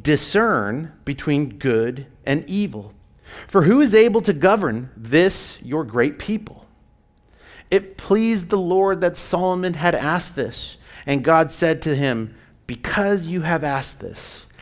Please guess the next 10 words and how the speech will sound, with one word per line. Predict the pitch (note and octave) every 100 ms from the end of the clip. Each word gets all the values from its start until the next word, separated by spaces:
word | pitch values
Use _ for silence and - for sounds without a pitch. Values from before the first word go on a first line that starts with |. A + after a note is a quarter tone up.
| - -
and | B2 A2
have | A2+ G2+ G#2
not | A2 C#3 F3+ -
asked | C#3 C#3+ A#2+ -
for | - -
yourself | A2+ G#2+ - C3 A2 -
long | G#2 G2 G#2 F3 F#3
life | D#3 D3+ D3+ - - - -
or | G#2+ C#3
riches | C#3 F3+ - - A2 A2